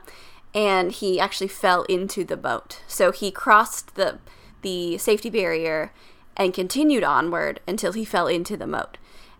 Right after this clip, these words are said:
Um, so at this point, what happened was the male gorilla Harambe, um, went down and interacted with the boy and did what a lot of male gorillas do in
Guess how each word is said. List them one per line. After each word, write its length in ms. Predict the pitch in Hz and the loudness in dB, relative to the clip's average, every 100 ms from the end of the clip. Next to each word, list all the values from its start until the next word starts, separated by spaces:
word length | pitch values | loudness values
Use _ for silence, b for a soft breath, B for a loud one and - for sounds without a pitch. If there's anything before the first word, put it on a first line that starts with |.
| - | 8
Um, 380 | 190 180 170 190 | 10 10 8 2
so 160 | 202 | 2
at 120 | 185 | 4
this 160 | 254 262 | 4 2
point, 500 | - 208 190 185 - b b b b b - - | 2 2 4 2 -4 b b b b b -8 4
what 160 | 220 | 4
happened 400 | 247 202 202 196 | 6 4 2 0
was 340 | 196 190 185 185 | 4 4 2 -2
the 380 | 180 180 180 196 B B | -4 -2 -4 -6 B B
male 320 | 220 202 202 | 0 2 2
gorilla 440 | 196 202 190 180 208 | 0 0 2 2 0
Harambe, 800 | 190 170 175 170 170 170 170 214 B B | 0 0 0 0 0 0 0 -4 B B
um, 540 | - 185 170 156 - 208 - - | 0 2 2 0 -6 -12 -12 -8
went 200 | - - | -8 -4
down 500 | 180 170 170 165 165 - | 0 2 2 0 -6 -6
and 520 | 180 160 151 160 - - - - - | -4 -4 -6 -10 -14 -20 -20 -16 -6
interacted 880 | 190 180 170 170 - 175 160 208 233 | -2 2 2 2 0 0 0 -4 -8
with 240 | 185 220 | -6 -4
the 60 | 208 | -6
boy 520 | 175 160 147 143 196 - - - - - - | -6 -2 0 0 -2 -8 -20 -20 -20 -20 -6
and 340 | 170 175 170 | -2 0 0
did 240 | 202 190 - | 0 -2 2
what 160 | 190 | 2
a 60 | 190 | 4
lot 200 | 196 190 | 6 6
of 480 | 202 220 - - - b b b - | 4 -2 -12 -18 -18 b b b -4
male 220 | 185 196 | 0 0
gorillas 480 | 202 190 185 202 190 | 0 0 0 -2 -6
do 420 | 170 170 427 494 | -6 -4 -4 -4
in 360 | 214 165 185 | -4 -6 -8